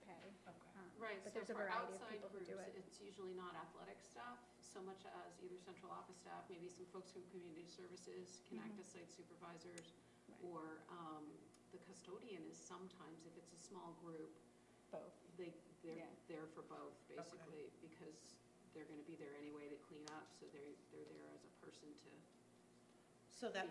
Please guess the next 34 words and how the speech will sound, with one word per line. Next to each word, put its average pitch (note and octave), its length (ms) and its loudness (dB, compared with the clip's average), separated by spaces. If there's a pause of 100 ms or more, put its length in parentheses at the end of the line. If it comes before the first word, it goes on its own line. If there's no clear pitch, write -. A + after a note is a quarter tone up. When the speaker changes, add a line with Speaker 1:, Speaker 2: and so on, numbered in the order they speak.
Speaker 3:
helpful. F3 400 -4 (400)
Speaker 2:
five G3+ 240 6 (160)
three F#3+ 320 4 (320)
two C3+ 320 0 (720)
thousand F3 560 2 (400)
will E3+ 320 -2 (240)
pay D#3+ 160 4
for F3 160 -2
that D#3+ 240 -2
as - 180 -6
well? E3 220 0 (240)
Speaker 3:
Actually, B3 400 2
that G#3 240 4
would G#3 160 4 (100)
come F3+ 300 2
out F#3 320 4
of, F3 400 2 (240)
um, D#3 340 0 (320)
revenues F3 540 2
from D#3+ 240 -2
the D#3+ 160 -2
outside D#3 400 -4 (100)
group. D3+ 220 2 (160)
Speaker 1:
Right. F#3+ 220 0 (180)
Speaker 3:
So F3 260 2
what E3+ 160 6
Speaker 1:
They F#3+ 80 8
Speaker 3:
if, F#3+ 60 4
Speaker 1:
get F#3 120 4
charged - 360 -6
for G3 80 4
Speaker 3:
if G3 120 4
Speaker 1:
that. G3+ 60 4
Speaker 3:
it, F#3 140 4